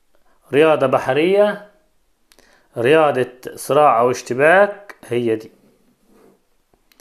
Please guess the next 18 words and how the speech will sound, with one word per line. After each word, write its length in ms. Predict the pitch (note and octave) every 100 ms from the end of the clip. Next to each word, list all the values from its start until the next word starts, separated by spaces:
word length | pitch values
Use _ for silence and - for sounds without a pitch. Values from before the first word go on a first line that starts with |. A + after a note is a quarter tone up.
| _ _ _ _ -
تكون 360 | A#2 - G3+ G#3
واحدة 440 | F#3+ D3+ G3+ G3
من 80 | F3
الرياضات 520 | D#3+ D#3+ D#3+ F#3+ F#3+
البحرية، 560 | E3 D#3 E3+ D#3+ C3 A2+
دور 340 | C3 B2+ A#2
بعينك، 560 | A#2+ A#2 D#3 F#3 F#3+ F3+
الاسكواش 680 | B2 - B2+ C#3+ F#3 F#3
ولا 140 | D3+ C3+
الجولف 400 | C3 D3 D3 B2+
ولا 200 | A#2+ A#2
المركب 400 | C#3 F#3 F3 D#3+
الشراعي 460 | D3+ - D3+ C#3+
ولا 200 | C3+ B2
الكاراتيه؟ 720 | B2 B2+ B2 A#2+ C3 C3 B2 B2
آخد 240 | - B2
المركب 580 | A#2+ A#2 A#2+ - A#2 A#2 _ -
الشراعي. 360 | - G2+ F2+